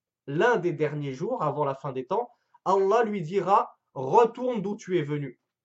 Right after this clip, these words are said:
Et c'est là que le soleil se lèvera à l'ouest au lieu, au lieu de se lever comme d'habitude à l'est. Donc,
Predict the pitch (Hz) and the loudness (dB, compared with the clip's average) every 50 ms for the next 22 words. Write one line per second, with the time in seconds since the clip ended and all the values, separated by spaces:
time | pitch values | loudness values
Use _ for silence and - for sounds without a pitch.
0 | _ - 151 - - 180 190 269 320 - 226 202 185 175 - - 185 175 175 196 | _ -12 -10 -6 -2 0 2 2 2 2 0 0 0 0 -2 -2 -2 0 0 0
1 | 185 185 - - 160 147 147 143 131 127 135 156 180 180 - _ _ _ _ _ | -2 -2 -4 -6 -2 -2 -2 -2 -2 -2 -2 -2 -2 -2 -4 _ _ _ _ _
2 | - 147 156 151 151 156 180 190 185 185 - - 156 151 151 151 151 156 - - | -6 -4 -2 0 0 2 2 0 0 -4 -6 -6 -4 -2 -2 -2 -4 -6 -6 -4
3 | 156 151 156 160 156 147 151 151 - - 160 151 151 151 139 131 131 143 156 147 | -4 -4 -4 -4 -6 -6 -6 -8 -8 -8 -8 -6 -4 -4 -6 -6 -6 -6 -6 -6
4 | 131 - _ _ _ _ _ _ - 185 170 156 143 143 135 139 139 - 160 151 | -6 -10 _ _ _ _ _ _ -4 -4 -2 -2 -4 -4 -4 -6 -10 -10 -8 -6
5 | 135 120 113 110 - - - _ _ _ _ _ _ _ _ _ _ _ _ _ | -4 -4 -4 -4 -8 -10 -14 _ _ _ _ _ _ _ _ _ _ _ _ _
6 | _ _ _ _ _ _ _ _ _ _ - _ _ _ _ _ _ _ _ _ | _ _ _ _ _ _ _ _ _ _ -20 _ _ _ _ _ _ _ _ _
7 | _ _ _ _ _ _ _ _ _ _ _ _ _ _ - 139 185 208 302 302 | _ _ _ _ _ _ _ _ _ _ _ _ _ _ -12 -2 2 2 2 2
8 | - - - | 0 -8 -14